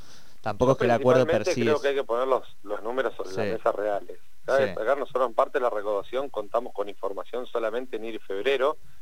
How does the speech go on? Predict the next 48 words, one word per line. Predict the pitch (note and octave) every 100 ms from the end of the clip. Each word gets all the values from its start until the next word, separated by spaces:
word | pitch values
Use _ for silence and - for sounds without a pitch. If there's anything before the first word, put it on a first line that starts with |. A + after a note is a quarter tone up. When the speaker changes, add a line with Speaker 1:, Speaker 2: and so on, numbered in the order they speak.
| - - - -
Speaker 1:
Sí. | - - A2 F2 -
Speaker 2:
La | -
semana | C#3+ C#3+ C3
pasada | A#2+ B2+ C3
se | A2
cargó | G2+ A2
el | A2
mes | A2
de | G2+
marzo, | G#2+ C3+ -
todavía | - A2
nos | A#2 -
falta | G#2+ F#2+
abril | F#2+ A#2 A#2 -
y | F#2+
mayo, | G2+ B2 - E2+ - - -
¿sí? | -
Speaker 1:
Sí. | G2+ -
Speaker 2:
Pero | F2 -
haciendo | C#3+ D3+
también | B2 B2+ B2+
proyectado | - F#2+ - C3 A#2
y | G2
vendo, | A2 A#2 -
hablando | G2+ A2 A2
con | F#2
consultoras | F2+ F#2 F#2+ F#2
privadas, | - F#2 G#2+ G2+ G#2+ A#2+ -
Speaker 1:
Sí, | - B2
Speaker 2:
hemos | A#2
Speaker 1:
sí. | D3
Speaker 2:
visto | A2+ F3+ - F2+ F2 -
el | E2+
aumento | E2 F2+ G2+ G#2 F#2
significativo | F#2+ F2+ - E2 - G#2+ F#2+
que | F#2+
ha |
tenido, | F2+ F2+ F#2+ G2+ F2+ -
eh, | - C#2+ - -
los | E2 -
ingresos | F#2 F#2 F#2+
en | F2+
la | E2+
Speaker 1:
Sí, | E2
Speaker 2:
recaudación. | E2 E2+ C#3+ D3 - A#2+
Speaker 1:
sí, |
sí. | - G#2+ - - - - - -
Speaker 2:
¿Mm? | A2 E3+